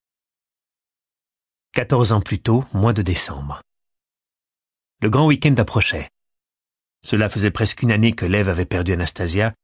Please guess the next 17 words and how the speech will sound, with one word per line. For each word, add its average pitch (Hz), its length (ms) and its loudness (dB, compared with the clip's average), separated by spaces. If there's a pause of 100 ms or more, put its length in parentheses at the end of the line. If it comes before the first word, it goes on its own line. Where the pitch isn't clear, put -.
(140)
et 95 100 2
récupéré 98 560 -2
les 87 180 0
actions 90 320 -4
de 78 100 -8
Macaire. 76 480 -8 (880)
Cela 131 220 2
faisait 139 220 2
presque - 400 0
une 170 180 4
année 131 220 4
que - 140 -2
Lève 123 280 2
vivait 110 320 2
sa - 160 -2
double 139 260 2
identité 120 600 0